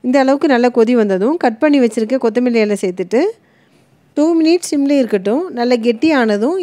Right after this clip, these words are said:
எண்ணெய் விட ஆரம்பித்ததும் ஸ்டவ் ஆஃப் பண்ணிடலாம். சூப்பரான டேஸ்ட்டில் நல்ல க்ரீமியாக வெஜிடபிள் குருமா ரெடி ஆயிடுச்சு. இந்த வீடியோ பார்த்துட்டு நீங்களும் இதே மாதிரி ட்ரை பண்ணி பாருங்கள்.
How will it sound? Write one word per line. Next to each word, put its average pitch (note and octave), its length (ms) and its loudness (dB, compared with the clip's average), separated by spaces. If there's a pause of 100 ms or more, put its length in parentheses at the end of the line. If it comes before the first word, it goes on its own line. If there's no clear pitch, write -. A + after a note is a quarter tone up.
எண்ணெய் D4 220 0
விட C#4 120 2 (120)
ஆரம்பித்ததும் A3+ 600 0
ஸ்டவ் A#3+ 340 0
ஆஃப் G#3+ 200 -2
பண்ணிடலாம். G#3 480 -2 (3000)
சூப்பரான D#4+ 600 2
டேஸ்ட்டில் B3+ 360 0 (160)
நல்ல B3 200 2 (120)
க்ரீமியாக C#4+ 640 2 (460)
வெஜிடபிள் D#4+ 500 0
குருமா C4 300 2
ரெடி A3+ 220 2
ஆயிடுச்சு. G#3 320 2 (140)
இந்த B3 220 0
வீடியோ D4 300 4
பார்த்துட்டு A3 440 -2
நீங்களும் C#4 300 0
இதே A3+ 120 2 (120)
மாதிரி A#3 260 -2
ட்ரை G#3+ 120 2 (100)
பண்ணி A3 220 0
பாருங்கள். G3+ 400 0